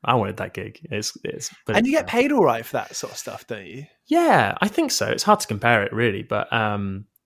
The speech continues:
Speaker 2: Probably get more than touring for
Speaker 1: Oh,
Speaker 2: yourself, maybe.
Speaker 1: God, I, yeah. <laughs> Um,
Speaker 2: I mean, even if you were doing quite, like, a big tour, I imagine, you know, there's not a whole lot of money.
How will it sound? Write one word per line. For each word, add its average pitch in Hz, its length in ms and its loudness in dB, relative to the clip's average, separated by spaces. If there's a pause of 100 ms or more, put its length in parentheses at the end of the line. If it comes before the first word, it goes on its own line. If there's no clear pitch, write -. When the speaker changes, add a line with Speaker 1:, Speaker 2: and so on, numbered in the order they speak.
(320)
Speaker 2:
Probably 202 160 0
get 180 120 6
more 160 240 6
than 143 260 2
touring 135 600 2 (500)
for 131 80 4
Speaker 1:
Oh, - 20 6
Speaker 2:
yourself, 147 480 6
maybe. 110 460 -10
Speaker 1:
God, 131 180 6
I, 95 300 -2
yeah. 131 260 6 (300)
<laughs> - 480 4 (460)
Um, 113 420 6
Speaker 2:
I - 20 2
mean, 175 160 6
even 185 260 6
if 180 140 2
you 175 100 4
were 165 100 8
doing 160 300 4
quite, 160 320 4
like, 151 240 4
a 135 140 -2 (560)
big 190 200 2
tour, 110 360 -2
I 131 80 -2
imagine, 135 380 -2
you 139 100 -4
know, 123 140 0
there's - 540 -18
not 220 120 0
a - 40 -6
whole 175 200 4
lot 165 140 4
of 151 200 -2
money. 151 720 -4